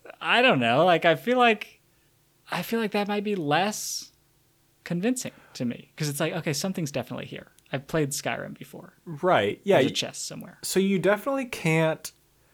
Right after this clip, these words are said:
Speaker 2: once you have the storm around it, you have to have a reason why the storm is there, for sure.
Speaker 1: Uh-huh.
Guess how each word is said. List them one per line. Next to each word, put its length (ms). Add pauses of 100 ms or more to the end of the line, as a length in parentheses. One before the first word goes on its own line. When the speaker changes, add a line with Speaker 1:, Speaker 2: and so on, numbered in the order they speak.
(300)
Speaker 2:
once 280
you 80
have 320
the 120
storm 600 (100)
around 380
it, 260 (560)
you 140
have 200
to 80
have 120
a 100
reason 400
why 180
the 100
storm 340
is 100
there, 320
for 180
sure. 340 (600)
Speaker 1:
Uh-huh. 180